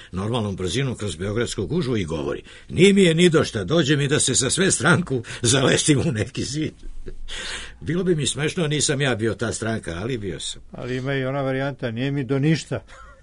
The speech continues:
Speaker 1: Nije, nije mi to ništa, naravno. Evo još jedan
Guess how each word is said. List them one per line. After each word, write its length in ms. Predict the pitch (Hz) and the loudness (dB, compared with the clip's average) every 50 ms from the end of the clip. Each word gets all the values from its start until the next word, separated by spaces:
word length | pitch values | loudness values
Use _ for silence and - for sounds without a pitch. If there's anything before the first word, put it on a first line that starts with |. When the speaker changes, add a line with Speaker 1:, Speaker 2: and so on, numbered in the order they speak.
| - - - - | -10 -8 -6 -6
Speaker 1:
Nije, 360 | - - - - - - - | -4 -4 -6 -6 -4 -6 -6
nije 220 | 76 85 80 90 101 | -6 -6 -4 -4 -4
mi 160 | - 101 110 | -2 -2 -2
to 120 | 110 107 | -2 -2
ništa, 400 | 104 104 101 104 95 - - 82 | -2 -2 -2 -2 -4 -6 -10 -12
naravno. 380 | 71 71 73 80 78 71 67 - - - - - - - - - - - - - - | -12 -10 -12 -12 -12 -12 -14 -16 -18 -20 -20 -20 -20 -20 -20 -20 -20 -20 -20 -14 -6
Evo 200 | - 131 147 143 | -4 -2 0 2
još 180 | 135 120 - 127 | 2 0 0 0
jedan 320 | 139 127 123 110 98 87 | 0 0 0 -2 -4 -6